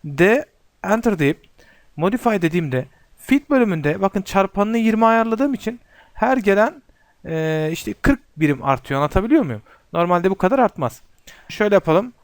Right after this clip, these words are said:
Mesela şunu, çok abartılı bu.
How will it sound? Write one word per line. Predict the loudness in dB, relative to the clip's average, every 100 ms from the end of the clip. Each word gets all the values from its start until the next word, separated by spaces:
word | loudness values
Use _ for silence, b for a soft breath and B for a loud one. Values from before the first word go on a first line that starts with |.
| b b b _ -20
Mesela | -20 -14 -4 0 2 0 -2 _ _ _ _ _ _
şunu, | -12 -4 -2 -4 -8 _ _ _ _ _ _ _ _ _ _ _
çok | -10 -10 -8
abartılı | -6 -6 -6 -6 -4
bu. | -6